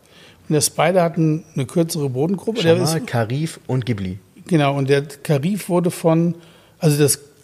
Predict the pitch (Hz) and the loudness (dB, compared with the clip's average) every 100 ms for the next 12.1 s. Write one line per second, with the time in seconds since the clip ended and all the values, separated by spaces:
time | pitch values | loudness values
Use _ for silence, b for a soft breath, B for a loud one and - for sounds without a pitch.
0 | _ _ - - 185 185 196 165 165 156 | _ _ -6 0 0 2 2 4 2 0
1 | 165 143 127 131 139 156 180 214 190 233 | -2 -2 -2 0 0 0 -6 -4 0 0
2 | 302 107 110 190 165 143 151 151 160 139 | -2 -2 -2 -2 -4 -2 0 -2 -4 -12
3 | - 110 123 147 143 147 107 180 175 165 | -8 -2 2 2 0 -2 0 0 0 0
4 | 156 131 143 156 151 147 - B B B | -2 -2 -4 -2 -2 -4 -8 B B B
5 | B 160 - - 175 156 156 - 233 233 | B -2 -2 -2 2 4 2 2 0 0
6 | 202 196 180 185 190 170 175 190 - - | 0 2 2 0 0 2 0 -2 -10 -20
7 | - - 147 160 170 147 196 196 - 151 | -20 -12 -2 0 2 2 0 0 0 0
8 | 143 - 131 160 240 - - - 156 147 | 0 -6 0 0 0 -4 -8 -2 0 2
9 | 185 208 - - - 151 156 - 107 120 | 0 -2 -8 -16 -2 -2 -2 -4 -2 -2
10 | - - 196 190 196 170 156 - 196 147 | 0 2 4 4 2 2 2 2 2 2
11 | 185 143 127 - - 180 - - - 113 | 0 -4 -8 -8 -2 -2 -2 -12 -6 -2